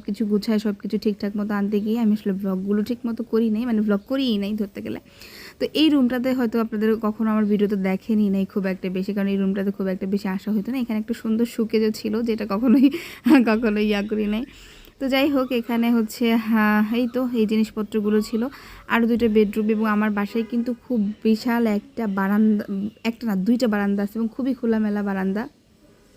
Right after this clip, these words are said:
তো জাওহার অনেক বেশি এক্সাইটেড, কারণ তার দাদুর বাসায় থাকা অনেক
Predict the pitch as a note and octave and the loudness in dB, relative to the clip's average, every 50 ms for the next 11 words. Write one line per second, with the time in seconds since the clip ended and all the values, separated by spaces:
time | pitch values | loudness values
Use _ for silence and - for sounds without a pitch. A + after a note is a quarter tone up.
0 | - - _ _ - - - _ _ _ _ _ _ _ _ _ _ _ _ _ | -20 -20 _ _ -20 -20 -20 _ _ _ _ _ _ _ _ _ _ _ _ _
1 | _ _ _ _ - - - - - D#4 C4 C4 C4+ C4 C4+ C#4 C4+ C#4 D4+ D4+ | _ _ _ _ -20 -20 -10 -2 2 2 4 6 6 8 6 6 6 6 6 6
2 | D4 C4+ A#3+ A#3+ B3+ A#3+ A#3+ B3+ C4+ C4 - B3 A3+ A3+ - - A3+ A3 A3 A#3 | 8 6 6 4 2 0 2 0 0 2 2 2 2 2 0 0 0 0 2 2
3 | A3+ A#3 A3+ - - A3 G#3+ G#3+ G#3+ A3 A3 G#3+ G#3+ G3+ G3+ G#3+ G#3+ G#3 G#3 G3 | 2 2 2 0 0 2 4 6 6 6 4 4 2 2 2 4 2 4 4 4
4 | G3 G3 G#3 G#3 G3 G3 G3 G#3 - - A3 G#3+ G#3+ - G#3 F#3+ - - G#3+ A3+ | 4 4 4 4 4 2 0 0 0 0 0 0 0 0 -4 -4 -2 -2 -2 0
5 | C#4 D4 | 0 0